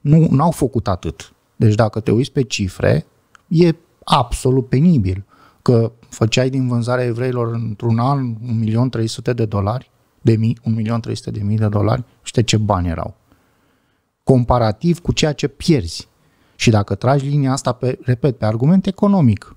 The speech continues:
cinic, bă, e o pierdere, e o, e o afacere, e cea mai păguboasă afacere pe care a făcut-o vreodată statul român. Și a vândut viitorul,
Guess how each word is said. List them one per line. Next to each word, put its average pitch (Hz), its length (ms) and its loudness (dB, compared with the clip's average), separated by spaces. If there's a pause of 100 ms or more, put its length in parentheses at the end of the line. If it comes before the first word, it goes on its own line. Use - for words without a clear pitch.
(140)
cinic, 139 560 2 (440)
bă, 175 160 4
e 131 100 4
o 120 120 4
pierdere, 120 840 -2
e - 140 2
o, 156 200 0
e 135 60 0
o 139 120 0
afacere, 160 560 -2
e 156 100 -4
cea 190 240 2
mai 170 160 2
păguboasă 139 520 -2
afacere 135 380 -4
pe 127 120 -6
care 120 300 0 (300)
a 127 100 2
făcut-o 131 400 0
vreodată 120 680 -2 (340)
statul - 400 0
român. 170 320 2 (520)
Și - 180 2
a 135 60 6
vândut 127 560 2
viitorul, 120 840 -2